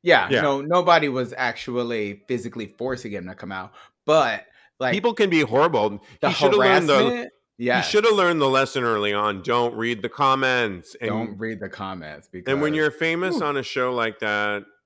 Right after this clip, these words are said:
Speaker 2: really, you have your P R team handle your Twitter account.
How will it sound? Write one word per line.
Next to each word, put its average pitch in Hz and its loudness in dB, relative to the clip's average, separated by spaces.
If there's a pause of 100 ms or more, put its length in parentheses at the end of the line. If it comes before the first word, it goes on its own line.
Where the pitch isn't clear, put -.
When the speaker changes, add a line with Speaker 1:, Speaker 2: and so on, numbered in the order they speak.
Speaker 2:
really, 95 -8 (920)
you 110 -12
have 135 -2
your 143 -2
P 120 -4
R 104 2
team 87 -6
handle 82 -8
your 78 -8
Twitter 78 -6
account. 73 -14